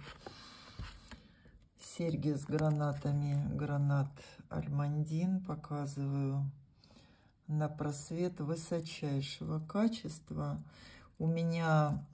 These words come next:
на камеру на порядок ярче, чем показывает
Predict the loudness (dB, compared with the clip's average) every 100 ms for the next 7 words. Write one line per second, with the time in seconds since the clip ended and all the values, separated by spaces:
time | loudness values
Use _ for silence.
0 | -6 0 2 4 2 2 2 4 4 2
1 | 4 6 4 4 4 4 4 4 2 -2
2 | -6 -12 -16 -20 -20 -20 -20 -20 -20 -20
3 | -20 -20 -18 -8 -2 4 4 4 0 0
4 | 6 8 8 2 -10 -16 -6 -2 2 2
5 | 2 0 -6 -20 _ _ _ _ _ -8
6 | -2 -2 0 -2 -2 -4